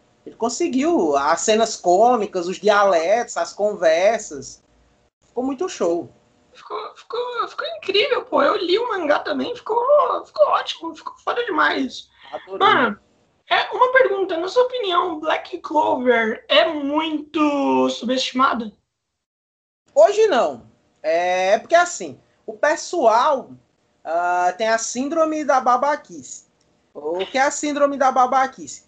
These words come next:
Speaker 1: Entra, eu sou completamente o oposto. Entra algo novo, um shonen aí, não importa se ele é genérico, é, que é mainstream, qualquer shonen, entrou, o pessoal já vem, "Af, não, não é melhor do que isso, não é melhor do que aquilo",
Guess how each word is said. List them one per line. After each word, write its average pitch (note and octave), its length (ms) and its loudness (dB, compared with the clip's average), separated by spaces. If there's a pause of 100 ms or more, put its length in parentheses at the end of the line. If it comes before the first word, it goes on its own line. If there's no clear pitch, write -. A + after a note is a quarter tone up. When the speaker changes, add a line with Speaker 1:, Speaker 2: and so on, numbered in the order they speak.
Speaker 1:
Entra, F#4 460 0 (200)
eu D4+ 240 2
sou E4 260 -2
completamente D4+ 600 -4
o D#4 40 2
oposto. D#4 300 -6 (200)
Entra A#4 420 2
algo C4 340 4
novo, F3+ 520 2 (400)
um E4+ 140 -2
shonen D4 420 2
aí, G3+ 320 0
não G#3+ 100 -4
importa C#4+ 440 -2
se C#4+ 100 -10
ele B3+ 120 -2
é B3 80 -2
genérico, A#3+ 960 -2 (240)
é, G#3 200 -2
que G#3+ 140 -6
é G#3+ 240 0
mainstream, G#3 520 0
qualquer B3 280 2
shonen, A#3+ 380 -4
entrou, C4+ 640 4 (340)
o - 60 -16
pessoal B3+ 840 2 (180)
já B3+ 240 2
vem, A#3+ 360 -4
"Af, C#4 540 -2 (240)
não, B3+ 400 0
não A#3 140 -4
é D4 80 2
melhor C4+ 380 2
do A#3+ 80 -6
que A#3 100 -14
isso, A3+ 380 -10
não A#3+ 120 -2
é C#4 80 -2
melhor C#4 280 4
do B3+ 60 -6
que B3+ 60 -2
aquilo", A3 380 -2